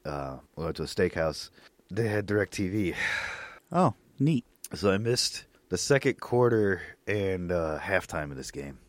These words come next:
Speaker 2: That's, that's kind of ridiculous.
Speaker 1: Yeah, it's, it's been all season long.
Speaker 2: Fox and DirecTV need to, uh, settle their differences.
Speaker 1: I think Morty put it best.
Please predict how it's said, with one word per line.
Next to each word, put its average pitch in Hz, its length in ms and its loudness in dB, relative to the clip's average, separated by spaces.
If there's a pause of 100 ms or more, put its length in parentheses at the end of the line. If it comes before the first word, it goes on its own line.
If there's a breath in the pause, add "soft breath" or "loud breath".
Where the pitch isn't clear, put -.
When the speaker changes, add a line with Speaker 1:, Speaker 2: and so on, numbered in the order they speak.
(240)
Speaker 2:
That's, - 420 0
that's 107 320 -4
kind 101 220 -2
of 95 80 -6
ridiculous. - 680 -12 (120)
Speaker 1:
Yeah, 85 460 0
it's, - 380 -4
it's 87 160 -4
been 110 140 4
all 90 160 2
season 82 340 -2
long. 73 320 -4
Speaker 2:
Fox - 680 0 (140)
and 101 180 2
DirecTV 101 840 0 (100)
need 107 380 2
to, 95 320 0
uh, 98 240 -2 (340 soft breath)
settle 190 420 10
their 147 160 10
differences. 101 840 4 (200)
Speaker 1:
I 98 40 -2
think 110 200 2
Morty 104 320 4
put 92 220 0
it 73 120 0
best. 80 420 -2